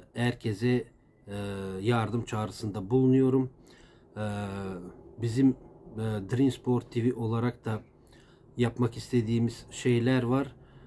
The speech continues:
Deprem videosunda bunu açıkladık. Elimizden geldiği kadar bir şeyler yapmaya çalışacağız. Bu uzun bir süreç olacak. Tabii ki en azından, e,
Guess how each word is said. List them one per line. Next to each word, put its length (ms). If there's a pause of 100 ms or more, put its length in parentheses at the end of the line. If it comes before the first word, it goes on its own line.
(220)
Deprem 400
videosunda 640
bunu 240
açıkladık. 640 (560)
Elimizden 580
geldiği 400
kadar 380 (300)
bir 40
şeyler 420
yapmaya 460
çalışacağız. 720 (340)
Bu 240
uzun 320
bir 60
süreç 420
olacak. 360 (580)
Tabii 340
ki 280 (100)
en 160
azından, 500 (580)
e, 60